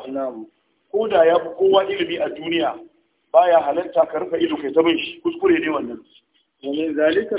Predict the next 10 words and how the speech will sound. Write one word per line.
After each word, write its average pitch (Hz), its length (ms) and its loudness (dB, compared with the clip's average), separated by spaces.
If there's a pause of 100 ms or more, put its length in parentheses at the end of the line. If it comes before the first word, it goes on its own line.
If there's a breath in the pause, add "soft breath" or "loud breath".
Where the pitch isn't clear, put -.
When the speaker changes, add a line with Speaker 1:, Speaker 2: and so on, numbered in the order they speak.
(100)
Speaker 1:
قول 208 200 0
الإمام 165 680 -2
أحمد - 420 -8
رحمه 143 420 -12
الله. 127 300 -6 (260)
Speaker 2:
Daga 165 200 0
cikin 214 200 -4
nan 220 160 -4
akwai 208 240 -2
maganar 185 400 -4